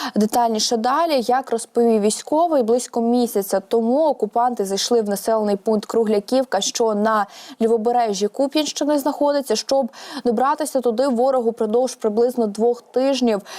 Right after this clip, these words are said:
залучив понад сто одиниць різної військової техніки, і дев'яносто з них були знищені за цей період.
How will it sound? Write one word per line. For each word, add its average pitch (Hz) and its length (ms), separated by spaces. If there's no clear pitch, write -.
залучив 254 440
понад 247 400
сто 277 280
одиниць 240 520
різної 233 380
військової 220 520
техніки, 240 680
і 196 60
дев'яносто 214 540
з 214 80
них 240 180
були 208 220
знищені 220 520
за 202 200
цей 226 320
період. 240 240